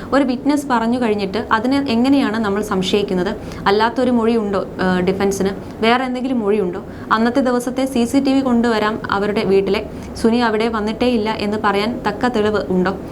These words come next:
ശ്രീലക്ഷ്മി ഇല്ലാതെ തന്നെ എല്ലാ വിറ്റ്നസിനെയും പ്രോസിക്യൂഷൻ വിസ്തരിക്കുന്നില്ല. കോടതിക്ക് അവർ റെലവന്റ് ആയിട്ട് തോന്നിയിട്ടുണ്ടാകാം. കോടതി ഇതിൽ, ഈ കേസിൽ എന്താ ചെയ്യേണ്ടത്? വിധി പറയുന്നതിന് മുൻപ്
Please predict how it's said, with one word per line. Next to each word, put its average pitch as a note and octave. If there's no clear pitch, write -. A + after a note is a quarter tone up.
ശ്രീലക്ഷ്മി C#4
ഇല്ലാതെ B3
തന്നെ A#3
എല്ലാ A3+
വിറ്റ്നസിനെയും B3
പ്രോസിക്യൂഷൻ A#3+
വിസ്തരിക്കുന്നില്ല. G#3+
കോടതിക്ക് C4
അവർ C4+
റെലവന്റ് A#3+
ആയിട്ട് G#3+
തോന്നിയിട്ടുണ്ടാകാം. G3
കോടതി B3+
ഇതിൽ, C#4
ഈ C#4
കേസിൽ B3
എന്താ A3+
ചെയ്യേണ്ടത്? G3+
വിധി A3+
പറയുന്നതിന് A3
മുൻപ് G3+